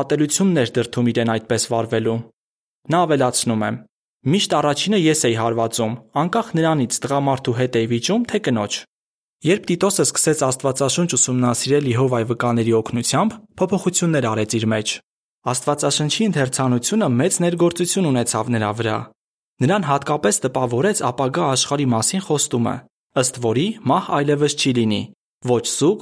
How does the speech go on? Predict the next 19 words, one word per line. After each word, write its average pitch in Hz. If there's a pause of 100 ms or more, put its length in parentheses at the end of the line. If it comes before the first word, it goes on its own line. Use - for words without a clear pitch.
ոչ 135
աղաղակ, 117
ոչ 117
ցավ 127
այլևս 117
չեն 110
լինի։ 107 (440)
Հայտնություն 120
քսանմեկի 117
երեք 123
և 120
չորս։ - (640)
Սկզբում 170
Տիտոսին 160
չէր -
հաջողվում 117
ազատվել 113
ատելության 110
զգացումից։ 110